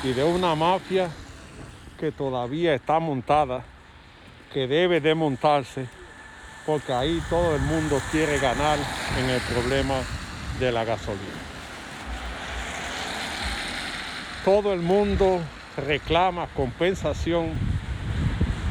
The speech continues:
La principal empresa se le da, sin embargo,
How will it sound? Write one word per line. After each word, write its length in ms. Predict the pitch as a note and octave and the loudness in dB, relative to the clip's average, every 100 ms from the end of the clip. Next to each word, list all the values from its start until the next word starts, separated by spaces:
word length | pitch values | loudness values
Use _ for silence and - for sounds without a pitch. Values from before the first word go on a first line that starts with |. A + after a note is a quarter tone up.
| - - | 0 0
La 120 | B2+ C3 | 2 2
principal 800 | - - - C3 - E3+ F3 E3 | 4 4 6 4 4 4 4 2
empresa 640 | D3 A#2 D3 F3 - C3+ | 0 0 2 4 2 -2
se 220 | - D#3 | 2 2
le 160 | D3 C3 | 4 4
da, 220 | D3 D#3 - - - - - - - - - - | 4 4 -2 -14 -16 -14 -16 -16 -16 -14 -14 -8
sin 220 | C#3+ B2+ | -4 -2
embargo, 680 | A#2+ A#2 D3 D#3+ D3 D3 D3 | -2 0 2 4 2 2 0